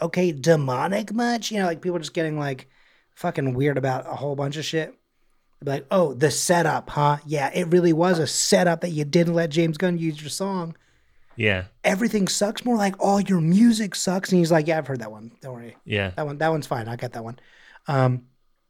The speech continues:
Speaker 1: but, like, yeah, just the, the mob that would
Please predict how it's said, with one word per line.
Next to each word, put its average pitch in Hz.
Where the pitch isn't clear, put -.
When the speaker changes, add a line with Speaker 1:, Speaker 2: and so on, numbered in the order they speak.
Speaker 1:
but, 143
like, 139
yeah, 143
just 135
the, 156
the 147
mob 131
that 113
would 120